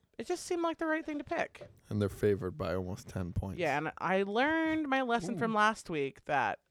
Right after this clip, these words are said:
Speaker 1: although my picking the underdogs seemed to work very well for me in September, it's not seemed to work. I'm gonna listen to Papa Jim Bob.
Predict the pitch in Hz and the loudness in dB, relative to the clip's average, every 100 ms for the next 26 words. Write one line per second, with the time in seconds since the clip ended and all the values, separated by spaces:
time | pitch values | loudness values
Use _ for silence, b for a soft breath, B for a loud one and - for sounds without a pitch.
0 | - 160 151 175 196 214 226 208 180 175 | 0 0 0 2 4 4 2 2 2 0
1 | - 214 214 185 170 - 170 160 143 139 | -2 -6 -4 -4 -4 -4 -4 -2 2 2
2 | 139 139 139 - - _ _ _ - 170 | 2 -2 -10 -16 -20 _ _ _ -10 -8
3 | 160 160 147 - 151 139 165 220 - 151 | -6 -4 -6 -4 -4 -2 2 2 0 -6
4 | 139 120 113 - 143 147 - - 143 76 | -4 -6 -10 -12 -14 -12 -14 -10 -8 -6
5 | - - _ _ _ _ _ _ _ _ | -6 -10 _ _ _ _ _ _ _ _
6 | _ _ _ - 208 233 247 - 208 170 | _ _ _ -10 -4 -2 -4 -6 -6 -2
7 | 156 143 160 196 214 220 185 - 156 156 | -2 -2 -2 -2 -2 -2 -4 -2 -2 0
8 | 156 151 143 135 147 | 0 0 2 2 2